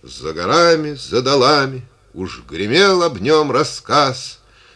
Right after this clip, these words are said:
и помериться главами захотелось им хоть раз. И пришел с грозой военный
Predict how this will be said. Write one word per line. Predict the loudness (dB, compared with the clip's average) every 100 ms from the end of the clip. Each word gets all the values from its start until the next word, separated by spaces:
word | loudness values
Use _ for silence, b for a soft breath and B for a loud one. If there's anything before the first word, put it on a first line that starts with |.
| b -10
и | -10
помериться | -4 -2 2 2 2 -2 -8 -6 -6
главами | -8 -14 -8 -2 2 2 2 -4 -12 -18 _
захотелось | -20 -20 -16 -12 -8 -8 -2 0 2 -2 -8 -12
им | -10 -10 -12
хоть | -16 -16 -12
раз. | -10 -10 -12 -20 -20 _ _ b b b b
И | -8 -8
пришел | -2 -2 0 2 2 2 -2 -10 -20
с | -20
грозой | -20 -20 -12 -4 2 4 6 4 0
военный | -2 2 4 4 2 0 -8 -10 -12